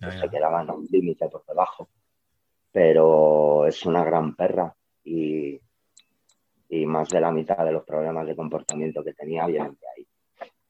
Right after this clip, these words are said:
Speaker 1: <laughs> Ya.
Speaker 2: Eh,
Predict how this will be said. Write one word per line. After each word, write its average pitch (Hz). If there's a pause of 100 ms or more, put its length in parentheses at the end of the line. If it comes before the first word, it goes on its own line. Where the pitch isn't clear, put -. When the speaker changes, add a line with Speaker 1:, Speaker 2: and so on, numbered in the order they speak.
(400)
Speaker 1:
<laughs> 92
Ya. - (1200)
Speaker 2:
Eh, 92